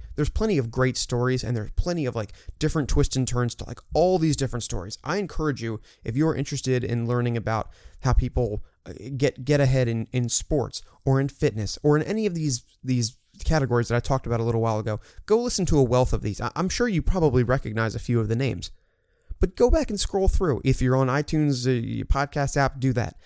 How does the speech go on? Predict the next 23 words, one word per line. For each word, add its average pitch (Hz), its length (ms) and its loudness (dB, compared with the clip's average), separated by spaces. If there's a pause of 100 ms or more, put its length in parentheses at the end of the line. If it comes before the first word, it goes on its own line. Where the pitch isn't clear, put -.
(300)
If 123 220 -4
you're 117 360 4
on 123 280 2
the 113 60 2
website, 139 500 0 (340)
uh, 110 340 -2
you 127 140 -6
know, 101 160 -4 (280)
just - 240 -6
click - 240 -6
through, 151 220 2
open 147 220 4
it 151 80 0
up 156 120 2
in 156 80 2
another 135 200 2
tab 120 360 0
so - 100 -10
that 117 140 -2
this 120 120 -6
doesn't 120 280 0
go 113 140 0
away. 104 340 -4